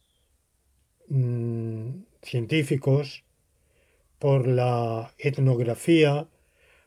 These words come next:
por, eh, el comienzo de la etología animal, pero era, eh, demasiado incipiente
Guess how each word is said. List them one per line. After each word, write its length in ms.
por, 500
eh, 420
el 260
comienzo 840
de 920
la 200
etología 600
animal, 600
pero 240
era, 420
eh, 160
demasiado 540
incipiente 720